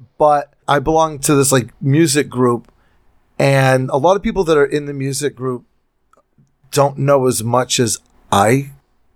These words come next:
do about music because I've been obsessed. I'm not, I'm not, uh, you know, trying to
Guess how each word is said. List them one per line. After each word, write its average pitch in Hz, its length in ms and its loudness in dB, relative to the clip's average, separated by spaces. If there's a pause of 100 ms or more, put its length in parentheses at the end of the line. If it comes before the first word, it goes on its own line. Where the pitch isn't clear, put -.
(100)
do 190 280 -2
about 202 280 2
music 208 380 -6
because 139 260 0
I've 131 120 2
been 123 100 0
obsessed. 120 520 0
I'm 160 120 0
not, 165 180 0 (340)
I'm 208 120 0
not, 240 160 0 (440)
uh, 165 100 2
you 156 100 -2
know, 131 100 0
trying 135 260 0
to 107 60 -12